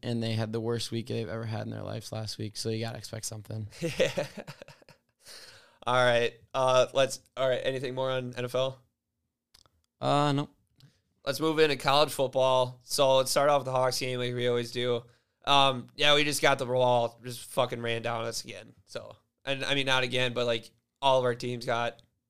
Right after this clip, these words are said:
Speaker 2: ran the ball down us. So there you go. That's <laughs>
Speaker 1: It, watching that game was awful. It was just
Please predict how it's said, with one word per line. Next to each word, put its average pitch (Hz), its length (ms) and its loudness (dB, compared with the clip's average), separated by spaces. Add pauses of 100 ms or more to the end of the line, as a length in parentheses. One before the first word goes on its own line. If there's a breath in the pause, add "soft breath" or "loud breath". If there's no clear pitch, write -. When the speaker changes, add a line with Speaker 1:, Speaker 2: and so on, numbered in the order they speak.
(140)
Speaker 2:
ran 127 240 -4
the 120 60 -2
ball 117 220 0
down 113 220 -4
us. 113 140 -4
So 110 340 -8
there 123 160 -6
you 82 120 -14
go. - 160 -16 (140)
That's - 300 -6 (200)
<laughs> - 200 -8
Speaker 1:
It, 170 300 4 (160)
watching 131 380 4
that 113 120 -4
game 113 200 -6
was 104 120 -8
awful. - 420 -14 (220)
It 139 120 0
was 127 160 0
just 120 280 -2